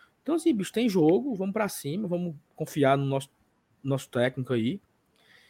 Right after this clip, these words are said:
E, e, e o importante é o seguinte, né? É importante saber que tudo que a gente tá fazendo é rompendo a história, né?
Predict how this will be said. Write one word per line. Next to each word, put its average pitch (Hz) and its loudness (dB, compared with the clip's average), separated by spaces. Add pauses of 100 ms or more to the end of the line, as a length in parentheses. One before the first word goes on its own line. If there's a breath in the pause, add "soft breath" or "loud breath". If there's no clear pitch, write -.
(200 soft breath)
E, 156 0
e, 247 0
e 247 6
o 240 4
importante 247 10
é - -
o 220 2
seguinte, 180 8
né? 170 4
É 180 4
importante 185 4
saber 180 8
que 196 2 (840)
tudo 254 4
que 269 4
a 247 6
gente 220 2
tá 208 4
fazendo 170 4
é 165 4
rompendo 180 2
a 214 6
história, 143 4
né? 151 -6